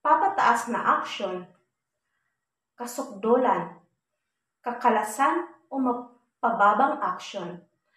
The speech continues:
At kawakasan o conclusion. Pananaw. Ito ang anggulo kung saan isinasalaysay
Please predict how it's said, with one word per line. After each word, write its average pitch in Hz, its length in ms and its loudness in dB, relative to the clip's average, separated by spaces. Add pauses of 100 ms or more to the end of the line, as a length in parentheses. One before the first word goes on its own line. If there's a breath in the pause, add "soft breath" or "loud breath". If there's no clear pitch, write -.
(280 soft breath)
At 226 200 -6
kawakasan 214 920 -2
o 294 200 -2
conclusion. - 840 -12 (1000)
Pananaw. 202 800 -4 (960)
Ito 262 240 -4
ang 440 160 2 (160)
anggulo 220 400 0
kung 254 160 -2
saan 220 320 -4
isinasalaysay 190 1120 -4